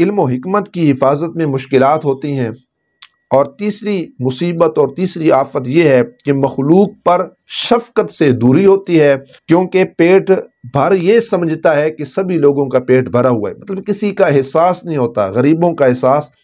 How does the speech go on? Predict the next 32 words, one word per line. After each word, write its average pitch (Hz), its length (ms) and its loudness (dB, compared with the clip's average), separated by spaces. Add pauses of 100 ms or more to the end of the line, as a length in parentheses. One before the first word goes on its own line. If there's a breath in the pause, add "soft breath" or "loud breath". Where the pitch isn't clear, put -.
(100)
नहीं 135 240 0
होता। 101 420 -2 (340 loud breath)
और 160 100 4
इसी 214 180 0
तरह 180 360 0 (360)
फरमाया 151 380 0
गया 160 200 0
है, 143 260 -2 (220)
इबादत 165 520 0 (380)
जो 131 160 0
होती 143 380 0
है 165 120 4
वो 160 180 0
बोझ 196 460 2
महसूस 175 520 -10
होने 143 160 -4
लग 127 200 0
जाती 104 360 -4
है, 87 80 -8
कि 101 180 -12
जब 143 180 0
इंसान 147 380 -4
इबादत 139 400 -2
करने 185 220 -2
लगता 160 320 0
है 135 60 2
तो 135 120 -2
इबादत 131 420 0 (100)
पहाड़ 139 320 2
की 165 160 -12
तरह 151 220 -6
बोझ 139 380 0